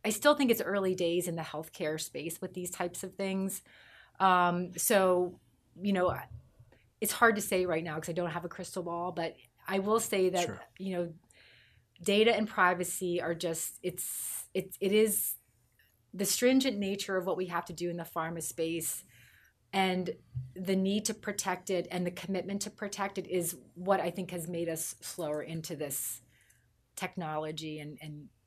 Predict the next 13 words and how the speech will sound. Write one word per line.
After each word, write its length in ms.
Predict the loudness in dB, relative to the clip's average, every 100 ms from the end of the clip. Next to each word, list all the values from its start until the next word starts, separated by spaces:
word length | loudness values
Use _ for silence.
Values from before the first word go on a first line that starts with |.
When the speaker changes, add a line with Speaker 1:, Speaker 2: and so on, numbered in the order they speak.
| _ _ _ _ _ -16 -16 _ _ _ _ _ -8
Speaker 1:
use 440 | -4 -2 -4 -6
of, 240 | -8 -10 -10
of 300 | -10 -10 -10 -4
data 320 | -2 -4 -8 _ -4
optimally, 580 | -4 -4 -8 -10 -12 -12
because 260 | -10 -6
it's 140 | 2 4
Speaker 2:
Uh-huh, 100 | 4
Speaker 1:
just, 180 | 4 4
Speaker 2:
right. 120 | 2
Speaker 1:
it's 140 | 2
just 260 | -2 -2
a 40 | -8